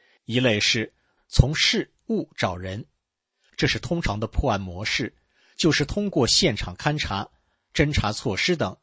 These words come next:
划定嫌疑人，最后破获刑事案件。另一种就是从人找事，就是从警察掌握的重点人员入手，从而发现案件线索，最后破案。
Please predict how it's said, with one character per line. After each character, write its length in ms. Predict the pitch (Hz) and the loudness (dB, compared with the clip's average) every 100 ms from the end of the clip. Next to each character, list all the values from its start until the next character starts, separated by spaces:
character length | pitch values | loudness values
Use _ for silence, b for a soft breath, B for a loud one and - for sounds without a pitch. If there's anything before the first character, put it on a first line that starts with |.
| _ _ | _ _
划 200 | - 160 | 2 4
定 160 | 139 117 | 4 2
嫌 280 | - 117 117 | 0 0 0
疑 60 | 127 | 0
人， 260 | 107 104 _ _ _ | -2 -4 _ _ _
最 200 | - 196 | 0 2
后 220 | 156 165 | 4 4
破 260 | 151 - 147 | 4 4 4
获 160 | 135 | 4
刑 280 | 107 - 104 | 4 2 2
事 120 | 131 | 2
案 160 | 131 98 | 2 0
件。 280 | 98 110 - _ _ _ _ _ _ | -2 -2 -4 _ _ _ _ _ _
另 180 | 208 196 | 4 6
一 80 | 151 | 6
种 180 | 139 117 | 2 2
就 200 | 151 113 | 2 2
是 260 | - 127 - | 0 -2 -2
从 300 | - 147 185 | 0 2 2
人 220 | 120 165 | 0 0
找 180 | - 87 | -2 -2
事， 380 | - - 151 _ _ _ _ _ _ _ | -2 0 -2 _ _ _ _ _ _ _
就 180 | - 160 | 2 4
是 160 | 131 127 | 4 4
从 180 | - 175 | 4 4
警 220 | - 107 | 0 -2
察 200 | 98 127 | -2 0
掌 260 | - 113 117 | 2 2 2
握 140 | 117 | 0
的 180 | 104 101 | 0 -4
重 300 | - 202 143 | 4 4 4
点 180 | 117 101 | 2 0
人 140 | 107 | 0
员 160 | 113 107 | 0 0
入 180 | 110 | -2
手， 340 | 95 - 92 - _ _ - | -2 -2 -4 -6 _ _ -6
从 180 | - 170 | 2 6
而 140 | 185 | 6
发 220 | - 175 | 6 6
现 280 | 170 170 135 - | 6 2 0 2
案 180 | 143 | 0
件 220 | 104 110 98 | 0 -2 0
线 240 | - 92 | 0 -2
索， 260 | - 95 - | -4 -6 -8
最 180 | - 120 | -2 -2
后 160 | - | 0
破 260 | 101 - 117 | -6 -4 -2
案。 220 | 95 95 | -2 -6